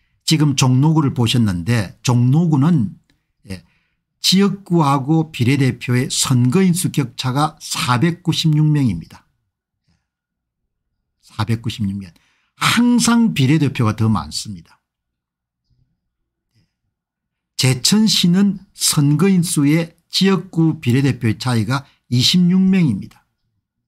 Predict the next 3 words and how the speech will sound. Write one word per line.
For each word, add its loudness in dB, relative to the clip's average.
항상 0
비례대표가 0
많습니다. -12